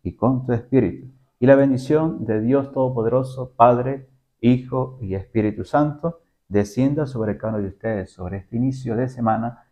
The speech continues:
y que tenga un feliz domingo y que les acompañe siempre. En el regocijo de Dios y de María pueden permanecer en la paz del Señor. Damos gracias a Dios, apreciados hermanos,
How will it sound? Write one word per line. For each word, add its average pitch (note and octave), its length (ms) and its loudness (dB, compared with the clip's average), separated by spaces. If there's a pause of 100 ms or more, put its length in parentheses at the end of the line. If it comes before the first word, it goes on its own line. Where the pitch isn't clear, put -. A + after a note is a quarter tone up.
(120)
y F#2+ 80 -8
que G2 120 -8
tenga G#2 480 -6
un C3 200 -2
feliz A2 220 -6
domingo D#3+ 540 -2
y A2 80 -8
que - 100 -20
les F#2+ 160 -16
acompañe G#2 760 -4 (380)
siempre. - 720 -8 (400)
En F#2 80 -2
el F#2 100 0
regocijo B2+ 540 2
de G#2 140 2
Dios B2 340 0
y - 60 -8
de F#2+ 80 -4
María G#2+ 400 -6
pueden C3 420 -6
permanecer G#2 600 -10
en A2+ 60 -4
la F#2+ 140 -10
paz G#2+ 420 -4
del G#2 440 -6
Señor. F2+ 560 -10 (500)
Damos C3+ 220 2
gracias C3+ 380 0
a A2+ 80 0
Dios, B2 260 0
apreciados G#2 460 -8
hermanos, A2+ 460 -2